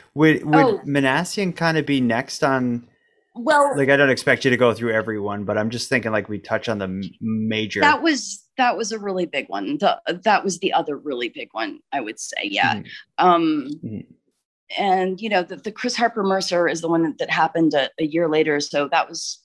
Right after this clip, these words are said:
Speaker 2: twenty fifteen. Elliot Rodger was twenty fourteen. Minassian was in twenty eighteen. Um, you did ask something that I, I just wanna touch on briefly 'cause I didn't, which is, like, what happened before this. And that's a good question because, um,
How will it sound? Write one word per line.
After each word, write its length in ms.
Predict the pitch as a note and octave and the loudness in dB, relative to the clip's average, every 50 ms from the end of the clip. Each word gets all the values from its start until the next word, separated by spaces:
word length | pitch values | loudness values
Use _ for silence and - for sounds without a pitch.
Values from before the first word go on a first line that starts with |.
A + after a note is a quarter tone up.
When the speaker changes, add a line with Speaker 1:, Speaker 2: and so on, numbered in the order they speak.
| _ - | _ -12
Speaker 2:
twenty 240 | - - F#3 F3 E3 | -8 -4 -2 0 0
fifteen. 420 | E3 - E3 - - - E3 D#3+ | 0 -2 -6 -4 0 2 4 6
Elliot 240 | D3 D3 D3 C#3 A#2+ | 6 6 6 4 2
Rodger 240 | E2+ B2+ D3 C3+ C#3+ | 2 0 -2 0 -2
was 100 | C#3 C3+ | -4 -4
twenty 200 | - - D3 C#3 | -4 -2 -2 -2
fourteen. 520 | C3+ - - C#3+ C#3+ C#3+ - D3 D3 C#3 C3+ | -2 -2 -4 -4 -2 -2 0 2 2 4 4
Minassian 360 | C3 C3+ C#3 C#3 - - C3+ C#3 | 2 2 0 -2 -2 -4 -4 -4
was 140 | C3 C3 - | -4 -2 -2
in 100 | C3+ B2+ | -2 -2
twenty 360 | - - C#3+ C#3 C3+ B2+ B2+ | -2 0 0 0 2 2 0
eighteen. 400 | B2 B2+ - - C3 C3+ B2+ B2 - - - - - - - _ - | 0 -2 -4 -2 0 2 2 0 -2 -6 -14 -14 -14 -16 -6 _ 4
Um, 260 | G#3 G#3+ G#3+ G#3 G#3+ G#3+ | 6 6 6 4 2 0
you 100 | B3+ B3 | 0 2
did 140 | D4+ D#4+ | 2 2
ask 240 | D4 C4 B3 - - | 2 2 0 -4 -8
something 260 | - G3+ G3 F#3 F3+ E3+ | -8 -6 -4 -4 -2 0
that 80 | E3 | 0
I, 160 | D3+ D3+ D3+ - - | 0 0 0 -2 -4
I 60 | E3+ | -6
just 180 | D3 D#3 - - | -4 -6 -6 -6
wanna 280 | D3+ D3 C#3 A#2+ G#2+ - - - | -4 -4 -4 -4 -6 -10 -12 -10
touch 200 | - E3+ D3 - | -8 -6 -6 -4
on 100 | D3+ C#3+ | -4 -4
briefly 260 | C3+ C#3 C#3+ - B2+ B2 | -4 -4 -6 -6 -6 -8
'cause 140 | - C3 | -4 -4
I 60 | C3+ C3 | -4 -2
didn't, 320 | C#3 D3 D3 C#3+ C#3+ - | 2 4 4 4 4 4
which 180 | - D3+ C#3+ D#3 | 0 2 2 2
is, 220 | D3+ D3+ D3 - | -2 -4 -2 -2
like, 140 | D#3 D3+ - | -2 -2 0
what 200 | C#3 D#3 D3+ - - | 2 2 2 4 4
happened 460 | - - C3+ C#3 - - D3 D#3 D3 _ | 2 2 2 0 0 -2 -4 -4 -4 _
before 480 | - - - - - E3 E3 E3+ E3 E3 | -14 -20 -20 -10 -4 0 0 2 2 2
this. 420 | D#3 D3 C3 B2+ B2 - - - _ - - - - - - _ - | 2 2 0 0 0 -2 -8 -10 _ -16 -18 -16 -16 -18 -12 _ 0
And 420 | F3 F3 E3+ E3+ E3 E3 E3 D3+ - - - E3+ | 2 2 4 4 4 2 0 -2 -4 -8 -2 0
that's 280 | G#3 G#3 A#3 A3+ - G3+ | 2 2 2 0 -4 -12
a 40 | G3 | -10
good 240 | F#3 - E3+ - _ | -8 -8 -10 -10 _
question 500 | - E3 D3 D3 - - D3 C#3+ C#3 C3 - | -4 -4 -4 -4 -4 -2 -2 -2 -2 -2 -6
because, 600 | B2+ - - D#3+ C#3+ C#3 C3+ C#3 - - - _ - | -10 -8 -4 -2 -2 -2 -4 -6 -8 -10 -10 _ -2
um, 520 | C#3 C#3+ C#3 C3+ C3 C3 B2+ C3 C3 B2+ | 0 0 0 0 0 -2 -2 -4 -6 -10